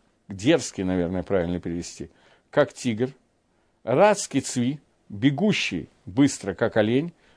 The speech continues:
выгиборки арье, и будь таким же сильным, как арье, в работе с-, против своей Йецер Гары. Слово "мигдаль", "башня", это лёгкий, как орёл,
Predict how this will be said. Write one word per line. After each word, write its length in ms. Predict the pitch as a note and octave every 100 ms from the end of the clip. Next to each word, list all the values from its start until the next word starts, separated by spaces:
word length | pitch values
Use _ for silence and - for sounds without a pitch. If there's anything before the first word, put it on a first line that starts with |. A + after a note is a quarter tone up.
| -
выгиборки 680 | A#2 D#3 C#3 D3 G#3 F#3+ E3
арье, 380 | D3 A#2 E2+ - _ _ -
и 100 | A2
будь 240 | A#2 D#3
таким 340 | D#3 C#3 D#3+ C#3
же 380 | A2 A2+ G2 -
сильным, 460 | - - E3+ E3 C3+
как 220 | B2 -
арье, 400 | A2+ A2 D#3 F3+ - _ _ _
в 140 | G2+
работе 560 | A#2+ B2 D3+ D#3+ D3+ D3+
с-, 100 | -
против 420 | - B2+ C#3 C3+
своей 360 | - A2 A2 A#2
Йецер 260 | A2 A2+
Гары. 300 | F#2+ F#2 C2 - _ _ _ _ _ _ _ -
Слово 440 | - E3+ A#3 G#3+
"мигдаль", 640 | D#3 C3+ G#2+ F3+ A3+ G#3+ D3+
"башня", 600 | F#2 A2+ A#2+ - D#2 B1+ - _ _ _ -
это 240 | D#3 D#3+
лёгкий, 440 | F3 G#3+ G#3 - E3
как 280 | - E3
орёл, 360 | D3 B2+ C3 D3+